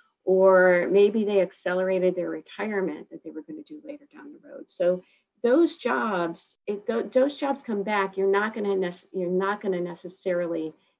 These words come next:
have the same workers to fill them. So I think there's gonna be a lot of shifts in the la-, labor market, and, um,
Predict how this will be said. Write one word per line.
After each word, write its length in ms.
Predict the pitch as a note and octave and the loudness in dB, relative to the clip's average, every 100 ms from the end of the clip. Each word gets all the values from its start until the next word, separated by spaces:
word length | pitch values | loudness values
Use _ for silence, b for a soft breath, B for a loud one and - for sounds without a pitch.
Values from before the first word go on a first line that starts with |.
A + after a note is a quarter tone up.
| - | -2
have 140 | F#3+ | 0
the 80 | F#3 | 0
same 280 | F#3 F3 D#3+ | 0 0 0
workers 360 | D#3+ D#3 D3 | -2 -4 -8
to 140 | - D3 - | -8 -14 -8
fill 160 | - A#2+ | -8 -8
them. 240 | G2 D#2 | -12 -16
So 380 | _ F3 E3 E3 b b - | _ -2 0 0 b b -4
I 80 | G#3 | -2
think 220 | A#3+ A#3+ | 0 2
there's 160 | C4 | 2
gonna 200 | C4 G#3 | 2 -4
be 100 | G3 | -2
a 80 | E3+ | -2
lot 180 | E3+ F3 | -2 -4
of 100 | F3 | -6
shifts 380 | - G3 F#3+ - _ | -4 -4 -4 -10 _
in 80 | E3+ | -6
the 60 | D#3+ | -2
la-, 280 | E3+ E3+ - _ | 0 0 -2 _
labor 300 | F3+ F3 F3 | 2 4 4
market, 500 | E3 D#3+ - D3 - _ _ _ _ D#3+ | 2 0 -2 -6 -8 _ _ _ _ -2
and, 360 | D#3 D#3 D3+ - _ | -2 0 -4 -6 _
um, 500 | D3+ D3 D3 C#3+ C#3 | -10 -8 -10 -12 -14